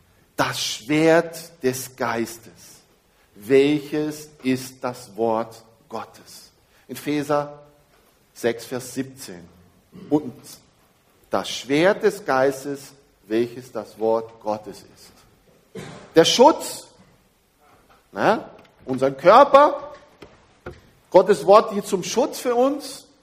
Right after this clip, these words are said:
aber auch ein Angriff gegen den Feind ist das Schwert dafür da.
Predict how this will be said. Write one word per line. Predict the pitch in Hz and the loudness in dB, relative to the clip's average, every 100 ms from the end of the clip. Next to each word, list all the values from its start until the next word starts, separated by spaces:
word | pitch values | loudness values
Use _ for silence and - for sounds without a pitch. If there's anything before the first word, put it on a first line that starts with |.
| _ _ - | _ _ -4
aber | 214 226 | 0 2
auch | 226 | 0
ein | 226 - | -2 0
Angriff | 277 320 254 226 180 127 - - - _ - - _ - | 2 2 0 6 6 4 -8 -18 -20 _ -20 -20 _ 0
gegen | 277 302 302 | 2 2 2
den | 254 233 | -2 -2
Feind | - 208 185 139 101 - - - _ _ _ _ _ - | 0 2 2 0 -6 -18 -20 -20 _ _ _ _ _ -12
ist | 131 139 | -8 -6
das | |
Schwert | - 135 135 | -4 0 0
dafür | 131 131 107 | -2 -6 -4
da. | 101 82 | -4 -6